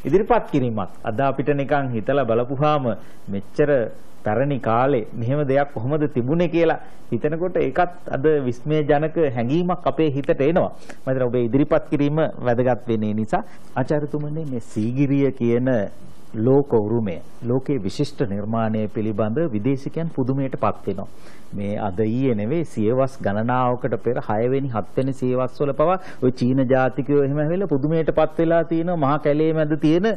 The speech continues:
මේ විස්මිත නිර්මාණය මොකද්ද කියලා. ඉතින් ලෝකයේම පුදුමයට පත්වන නිර්මාණයක්. නමුත් මේ නිර්මාණයේ ඉතිහාස කතාව අපි මේ හාරගෙන, අවුස්සගෙන, ඇදගෙන නව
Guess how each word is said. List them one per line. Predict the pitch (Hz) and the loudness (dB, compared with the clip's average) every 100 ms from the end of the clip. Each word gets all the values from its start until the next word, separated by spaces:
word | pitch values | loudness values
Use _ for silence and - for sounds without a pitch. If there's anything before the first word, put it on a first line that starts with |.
| - - - 123 | -4 -10 -4 2
මේ | 151 | 4
විස්මිත | 151 131 147 156 | 4 2 0 2
නිර්මාණය | 170 143 156 165 185 | 2 2 2 2 2
මොකද්ද | 175 175 180 135 | 2 4 4 4
කියලා. | 123 107 98 - - 170 | 2 2 0 -6 -8 -2
ඉතින් | 196 123 | 0 4
ලෝකයේම | 117 160 170 190 196 208 | 4 2 2 0 0 -2
පුදුමයට | 190 117 147 165 165 160 | -2 -2 0 -2 -2 -2
පත්වන | 160 151 202 196 | -2 -2 -4 -2
නිර්මාණයක්. | 139 131 123 98 92 90 - - - 175 | 0 2 2 2 0 -4 -6 -10 -8 -4
නමුත් | 190 196 | -4 -2
මේ | 202 | -2
නිර්මාණයේ | 123 107 120 147 156 160 156 165 123 | 0 -2 -2 -2 0 0 -2 -2 -2
ඉතිහාස | - 139 143 147 143 143 | -2 -2 0 0 0 -4
කතාව | 104 101 120 127 135 | -2 -2 0 0 0
අපි | 123 135 | -2 -4
මේ | 135 | -4
හාරගෙන, | 135 110 107 113 113 113 143 | -2 0 0 0 -2 -2 -2
අවුස්සගෙන, | 123 110 - 117 107 120 185 - - - | -2 -2 -2 -4 -2 -4 -6 -8 -8 -4
ඇදගෙන | 110 117 147 | -2 0 0
නව | 147 117 | 2 2